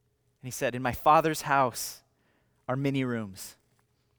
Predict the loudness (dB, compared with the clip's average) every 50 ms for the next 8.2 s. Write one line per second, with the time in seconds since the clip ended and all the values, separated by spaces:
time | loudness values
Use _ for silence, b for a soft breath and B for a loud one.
0 | _ _ _ _ _ _ -16 -14 -12 -8 -6 -6 -2 2 4 4 4 4 2 -2
1 | -6 -2 2 4 4 4 4 2 0 -2 -8 -14 _ -2 2 4 4 4 4 4
2 | 2 0 0 -2 -8 -12 -12 _ _ _ -8 -4 -2 0 0 -2 -4 -4 -4 -4
3 | -4 -4 -4 -4 -2 0 0 0 2 2 0 0 0 -2 -2 -2 -2 -2 -2 -2
4 | 0 0 0 -2 -4 -8 -10 -10 -10 -12 -14 -14 -12 -10 -8 -8 -8 -10 -12 -16
5 | _ _ _ b b b b b b b b b b b b b b b b b
6 | b b b -8 -6 -2 0 0 2 4 2 2 2 4 4 4 6 6 4 2
7 | 0 -2 -4 -6 -4 -2 0 0 0 0 -2 0 -2 0 0 -2 -6 -8 -8 -8
8 | -8 -8 -10 -10